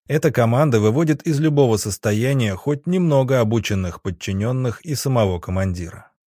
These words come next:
Эта команда дает командиру еще немного времени на подумать, принять решение.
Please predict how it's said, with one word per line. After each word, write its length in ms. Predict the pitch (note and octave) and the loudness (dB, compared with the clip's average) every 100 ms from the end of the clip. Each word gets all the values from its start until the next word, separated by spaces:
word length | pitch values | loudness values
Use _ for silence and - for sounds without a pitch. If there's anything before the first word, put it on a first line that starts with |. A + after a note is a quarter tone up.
| _ - | _ -4
Эта 280 | G#3+ - | -2 -2
команда 520 | A2 G#2 G2+ A#2 A2+ G2 | -2 -2 0 0 0 0
дает 320 | G#2 A2+ A#2 | 0 0 -2
командиру 580 | - A2 A2 A2 C#3 C3 | -2 -2 -2 -2 0 -2
еще 460 | B2 B2+ - D3 | -2 -6 -4 -4
немного 480 | B2+ A#2+ B2+ B2 G#2+ | -2 -2 0 0 0
времени 460 | F#2+ B2 A#2+ G2 F2 | 0 -2 -2 -4 -6
на 260 | B2+ B2+ | -6 -4
подумать, 720 | A2 B2 G#2+ F2 - - - _ _ _ _ | -2 -4 -4 -6 -10 -20 -20 _ _ _ _
принять 380 | E3 D#3+ G2 G2+ | -2 0 -2 -2
решение. 540 | A2 - F2 E2+ - | -6 -6 -8 -12 -20